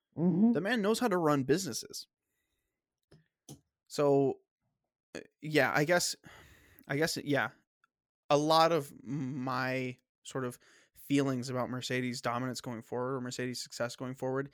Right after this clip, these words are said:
Speaker 2: hinges on Toto Wolff staying in the paddock.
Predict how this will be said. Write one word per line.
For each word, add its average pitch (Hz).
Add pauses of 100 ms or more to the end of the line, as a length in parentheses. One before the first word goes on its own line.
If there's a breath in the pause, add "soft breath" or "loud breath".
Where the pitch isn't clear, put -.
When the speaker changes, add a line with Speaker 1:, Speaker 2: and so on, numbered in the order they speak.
(320 soft breath)
Speaker 2:
hinges 139
on 120 (240)
Toto 131
Wolff 117 (200)
staying 120
in 131
the -
paddock. -